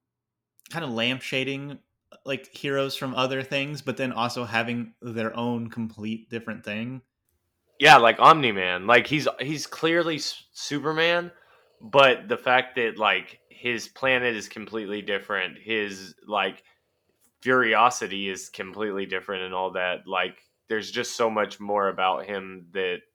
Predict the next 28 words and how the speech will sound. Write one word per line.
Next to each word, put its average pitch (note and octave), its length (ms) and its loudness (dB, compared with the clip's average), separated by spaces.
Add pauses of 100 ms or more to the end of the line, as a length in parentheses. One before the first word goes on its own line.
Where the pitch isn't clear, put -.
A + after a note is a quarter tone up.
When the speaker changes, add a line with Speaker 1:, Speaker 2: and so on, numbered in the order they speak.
Speaker 2:
is G2+ 340 -6
different B2+ 580 2
enough A2+ 460 0
to A#2 100 -6
where, G2+ 340 0
like, F2+ 360 -2
yeah, F#2+ 380 2 (420)
he B2+ 120 -4
has G#2+ 320 2
powers G#2 560 4
similar, E3+ 800 4
but G#2+ 380 4 (480)
they A#2+ 140 6
really B2 400 2
don't, G#2+ 480 -2 (580)
like, G2+ 240 -2 (800)
make A2 380 -4
it F#2+ 140 -8 (300)
so A2+ 600 0
obvious G2+ 420 2
that G2 160 -8
he F#2+ 300 -8
is G2 180 -6
Superman, F#2 600 -8
if F#2 140 -12
that E2+ 180 -6
makes E2+ 260 -18
sense. - 340 -18